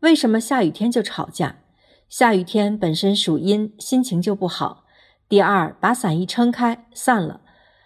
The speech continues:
伞要收起来，合起来，一撑开就散了。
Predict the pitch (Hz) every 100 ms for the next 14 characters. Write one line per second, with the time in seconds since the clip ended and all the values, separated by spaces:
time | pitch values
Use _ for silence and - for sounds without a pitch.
0 | _ - - 214 240 233 311 311 190 151
1 | 143 - - 202 - 170 127 - _ _
2 | 208 202 196 196 196 196 202 165 - 170
3 | 143